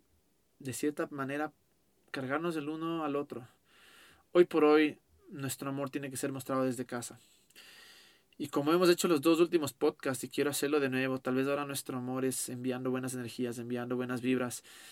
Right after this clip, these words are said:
enviando rezos, enviando oraciones. Y poder decir, "Aquí estamos". Así es que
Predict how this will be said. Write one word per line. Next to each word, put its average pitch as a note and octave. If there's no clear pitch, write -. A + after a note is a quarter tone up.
enviando B2+
rezos, B2+
enviando B2
oraciones. B2
Y C3
poder C3+
decir, C3
"Aquí C3
estamos". -
Así A2+
es C3
que C#3